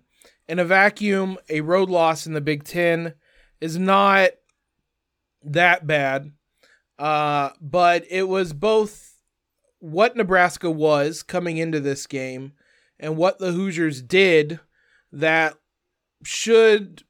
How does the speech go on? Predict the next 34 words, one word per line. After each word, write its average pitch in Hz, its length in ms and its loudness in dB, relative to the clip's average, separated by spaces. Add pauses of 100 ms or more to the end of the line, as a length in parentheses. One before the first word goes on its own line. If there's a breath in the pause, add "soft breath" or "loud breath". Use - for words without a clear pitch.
(140)
have 170 360 0
fans 170 400 -4
pretty 185 220 -6
frustrated. - 640 -12 (580 soft breath)
Uh, 131 400 -2 (300)
thinking 202 440 -4
back 175 240 2
a 160 80 -8
couple 151 260 -8
weeks 180 260 -8
ago, 175 300 0
the 165 80 -4
loss 196 500 2
to 196 240 -8
Cincinnati 185 840 -2 (440 soft breath)
seemed 226 520 -4
to 202 180 -6
lead 185 340 -4
to 180 320 -8
some 170 300 -6
type 170 360 -4
of 147 240 -4
deep 180 300 -8
dive 165 420 2
into 156 720 -4 (460 soft breath)
the 151 100 -8
state 196 480 0
of 156 140 -8
the 139 80 -8
program, 208 640 2
which 165 220 -4
I 185 200 2
thought 170 440 0
was 143 720 -2